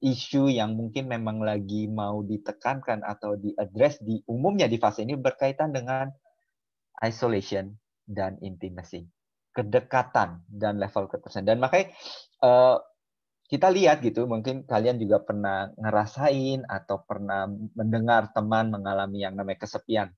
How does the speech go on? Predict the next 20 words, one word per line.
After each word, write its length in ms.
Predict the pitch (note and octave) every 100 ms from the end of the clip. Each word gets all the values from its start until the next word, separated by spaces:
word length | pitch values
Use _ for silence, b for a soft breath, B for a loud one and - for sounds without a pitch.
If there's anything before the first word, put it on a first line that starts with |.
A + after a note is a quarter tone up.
| -
apalagi 960 | A2+ - A#2 A2 G#2 G2+ D3 D#3 D3+ -
tahun 320 | G2+ A#2 B2
lalu 480 | A#2 B2 C3+ A2+ F#2
gitu 160 | - F2+
ya. 240 | A2 A#2 B B B B B F#2+
Eh, 180 | F#2+ F#2
kalau 240 | F#2 G2
kita 240 | G2+ - F#2+ G2
lihat 240 | G#2 G#2+ - _ _ _ _ _ _ _ _ _ _ -
dan 240 | G2+ G2
dengar, 400 | G#2+ G#2+ A2+ A2 -
eh, 400 | F#2+ F#2 F#2+ F#2 _ _ _ _ -
ketika 240 | G2 -
circuit 400 | F#2+ G#2+ - F2+
breaker 240 | G2 F#2+ G2
diumumkan, 880 | F#2+ G2 A2+ A2 G#2+ F2+ F2 F2 F2
terus 240 | F#2+ -
mulai 400 | G2 G2 F#2 F#2
dua 400 | F2+ G#2+ G2+ G2
bulan, 560 | G2+ G#2 G#2 G2+ G2+